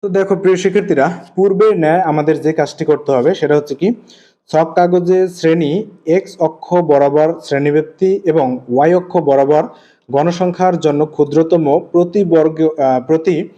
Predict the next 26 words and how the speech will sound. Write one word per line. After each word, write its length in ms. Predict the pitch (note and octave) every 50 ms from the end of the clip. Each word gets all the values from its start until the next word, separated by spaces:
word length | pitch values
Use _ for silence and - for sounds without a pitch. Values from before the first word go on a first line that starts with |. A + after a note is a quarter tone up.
| _ _ _ _ _ _ -
ঘরকে 380 | A#2+ C#3 D3+ - - - F#3 F#3 G3 G3 - - - _ _ _ _ _ _ -
পাঁচ 280 | C#3 C#3 D3 E3+ F#3+ - - -
একক 260 | F#3+ E3 - F3 E3 D#3
ধরে, 220 | C#3 C#3 C3+ B2+ B2+
প্রতি 320 | B2+ - E3 E3+ E3+ G#3 G#3+
ঘরকে, 320 | F3+ E3 F3 E3 E3 F3+ F3 E3+ D#3+
এবারে 220 | D3+ D#3+ D#3+ F3+ G#3+ - - - - - _
মানে 160 | - C#3 D3 D3 C#3 C3+
দুই 140 | C3+ D#3+ F3+ F#3
নম্বর 260 | F#3+ G3 G3+ G#3+ G#3
অঙ্কে 260 | F#3+ E3+ E3 E3 F3 E3+
কিন্তু 220 | F3+ F3+ F3 G3 G3+ G3+ -
প্রতি 260 | F3 D#3+ E3 D#3+ F#3+ F3+
ঘরকে 400 | C#3+ C#3 D3 D3 D#3 D3+ F3+ F#3 G3 G3 -
এক 200 | D3 D3 D3+ D3
একক 220 | D#3+ D3 E3 E3 D3+
ধরেছে, 360 | C#3+ C#3+ C#3 C#3 C3 C3+ C3 A#2+ A#2 - - - - _ _
আর 160 | B2 B2+ C3+ C#3+ D#3 D#3+
এখানে 220 | D3 - F3 F3 F3
কিন্তু 220 | F3 F3+ E3+ F#3+ F#3 F3+
প্রতি, 240 | F3 E3 E3 F3 F3+ F3+ F3 E3+ E3
আহ, 460 | D#3 C#3+ C3+ C3+ C3 C3 C3 C3 C3 B2+ B2+ - _ _ _ _ _ _ _ _ _ _ _ _ _ _ _ _ _ _ -
ক্ষুদ্রতম 480 | E3 D#3+ D3 E3 F#3 F#3 F#3 F#3+ F#3 F#3+ F#3+ G3+ G#3 G3 D#3 C3+
বর্গের 380 | C#3 D3 D3+ D3+ D#3 E3+ F3+ F3 F3
প্রতি 260 | F3 E3 D#3+ E3 F#3+ F#3 E3
ঘরকে 360 | C#3+ D3 D3 D3 - F#3+